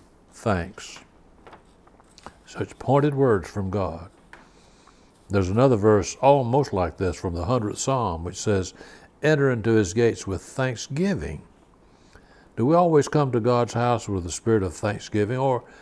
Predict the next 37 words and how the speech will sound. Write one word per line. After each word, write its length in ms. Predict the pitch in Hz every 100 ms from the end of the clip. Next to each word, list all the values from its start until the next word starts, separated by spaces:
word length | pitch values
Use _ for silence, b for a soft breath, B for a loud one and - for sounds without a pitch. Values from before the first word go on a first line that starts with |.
| B B
is 160 | - 139
it 180 | 127 117
possible 540 | - 170 160 - 160
that 80 | 143
we 140 | 113
sometimes 560 | 110 143 143 139 135 123
come 260 | - 139 131
with 100 | 101
a 60 |
spirit 320 | 92 - 107
of 100 | 92
fretting, 640 | 85 - 120 123 127 127 127 - _ B B -
rebelliousness, 1080 | 95 82 82 107 113 110 - 117 113 - - _ - 90
duty, 440 | 85 113 110 123
or 120 | 120 98
maybe 280 | 110 135
for 180 | 120 -
some 220 | 110 139
other 240 | 131 131 104
reason? 420 | 92 90 85 92 - _ _ _ B B B B B B B B B -
There's 160 | 113
some 200 | - 151
people 280 | 139 135 127
who 140 | 113
come 480 | 117 127 120 117 117
regularly 580 | 101 92 101 120 104 98
to 120 | 92 101
a 100 | 90
worship 460 | 95 127 - -
service, 400 | - 98 85 92
such 260 | - 113 -
as 80 | 92
we're 300 | 104 113 110
in 240 | 117 110
here 220 | 98 113
this 200 | 95 90
morning, 440 | 123 127 104 85